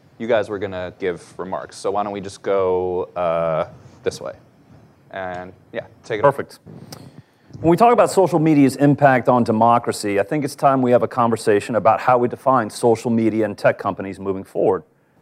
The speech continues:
Speaker 2: And what does it actually mean in the twenty-first century to have free speech and free expression in the public arena, and who actually should be the guardians of free speech in America?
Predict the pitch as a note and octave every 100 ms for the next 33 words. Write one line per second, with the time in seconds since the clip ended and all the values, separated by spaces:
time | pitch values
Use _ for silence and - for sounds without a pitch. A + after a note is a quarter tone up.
0 | _ _ G#2+ A2+ D3 E3+ D#3+ C3+ C3+ D3+
1 | C3 A#2 A#2 A2 G#2 A#2 A#2 C#3 B2+ A2
2 | G2 A#2 G#2+ A2+ - C#3 C3 - C#3+ -
3 | G#2+ - A#2+ - - D3 - E2 - _
4 | _ _ _ G3 G3 F#3 F3+ F3+ F3+ B2+
5 | A#2+ A#2+ A#2+ E3 C#3+ C3+ - C3 - A2+
6 | B2 G#2+ A#2+ B2+ A2 F2+ _ _ _ _
7 | _ _ _ _ B2+ - D3 A#2+ C3 A2
8 | A2+ A2+ D3 A#2 -